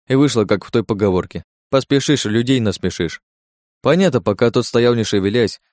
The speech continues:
хоть рентгеном просвечивай, фиг обнаружишь, по крайней мере, моим. «Пламенный, куплю я тебе водки хорошей, ведро,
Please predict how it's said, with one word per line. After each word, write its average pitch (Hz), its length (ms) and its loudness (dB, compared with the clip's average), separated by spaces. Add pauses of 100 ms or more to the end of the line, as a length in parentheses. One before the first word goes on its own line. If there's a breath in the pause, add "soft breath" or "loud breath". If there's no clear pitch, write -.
хоть 120 220 -2
рентгеном 113 540 0
просвечивай, 98 640 0
фиг - 240 -4
обнаружишь, 101 640 -2 (220)
по 117 80 -4
крайней 101 300 0
мере, 95 220 0
моим. 92 400 -4 (840)
«Пламенный, 151 460 4
куплю 180 320 0
я 175 60 4
тебе 170 200 2
водки 160 320 2
хорошей, 113 600 0
ведро, 143 560 2